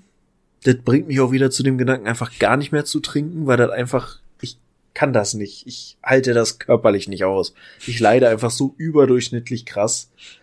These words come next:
Ja, äh, das, das hat auch stattgefunden. Also, äh, ja. Und interessante Nebenerscheinung.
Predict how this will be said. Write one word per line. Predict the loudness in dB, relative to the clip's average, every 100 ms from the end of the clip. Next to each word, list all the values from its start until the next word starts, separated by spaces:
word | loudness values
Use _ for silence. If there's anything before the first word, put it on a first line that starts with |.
| _ _ _ _ _ _ -4
Ja, | -4 -4 -8 _
äh, | 2 4 4 4
das, | 2 2 2 2
das | 2 0
hat | -2 -2
auch | 0 0
stattgefunden. | 2 2 2 -2 2 0 0 -8 -8
Also, | -2 -2 0 0 0 -2 -2
äh, | 0 0 0 -2
ja. | -2 -8 _ _ _
Und | 4 4 4 -4 _ _ _ _ _ _ _ _ _ _ _ _
interessante | -4 -4 -4 -4 0 0 0
Nebenerscheinung. | 0 -2 0 -2 -2 -2 -2 -6